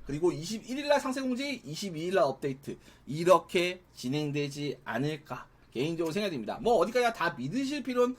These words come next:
없습니다. 어디까지 참고만 하셨으면 좋겠고 지금으로서는 이게 가장 신빙성이 있는 내용인 것 같습니다.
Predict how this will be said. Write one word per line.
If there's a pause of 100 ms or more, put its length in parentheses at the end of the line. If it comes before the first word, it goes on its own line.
(260)
없습니다.
어디까지
참고만
하셨으면
좋겠고 (360)
지금으로서는
이게
가장
신빙성이
있는
내용인
것
같습니다.